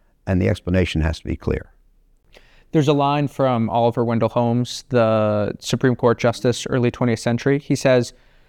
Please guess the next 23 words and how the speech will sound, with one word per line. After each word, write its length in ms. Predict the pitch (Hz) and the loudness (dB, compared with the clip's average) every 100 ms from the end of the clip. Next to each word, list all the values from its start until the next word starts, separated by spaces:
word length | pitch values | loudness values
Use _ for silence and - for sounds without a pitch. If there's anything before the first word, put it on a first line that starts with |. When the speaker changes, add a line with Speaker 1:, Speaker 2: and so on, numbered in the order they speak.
| _ _ | _ _
Speaker 2:
"For 160 | - 143 | 2 2
the 80 | |
simplicity 920 | 135 - 131 - 165 - 196 208 202 - _ - | 2 0 -2 2 0 2 0 0 -2 -8 _ -4
on 280 | 127 123 127 | -2 0 2
this 220 | 185 185 | 2 0
side 300 | - 139 123 | -2 0 0
of 120 | 123 | -2
complexity, 760 | 135 117 127 - - 156 185 - - | -4 0 0 0 0 2 0 -4 -4
I 120 | 123 | 0
wouldn't 320 | 127 147 131 | 2 2 2
give 160 | 131 123 | 2 2
you 120 | 113 | 0
a 40 | |
fig. 480 | 101 - 123 - - _ _ _ _ _ | -2 0 0 0 -8 _ _ _ _ _
For 180 | - 143 | -2 2
the 80 | 139 | 2
simplicity 680 | 151 135 156 - 143 135 - | 2 2 2 2 2 2 0
on 180 | 127 113 | -2 -2
the 80 | |
far 540 | 110 - - - 175 202 | -4 -10 -2 2 4 2
side 320 | - 107 107 | 0 -4 -4
of 80 | - | -2
complexity, 760 | 123 - 104 - - 104 - | -4 0 -2 -2 -2 -2 -4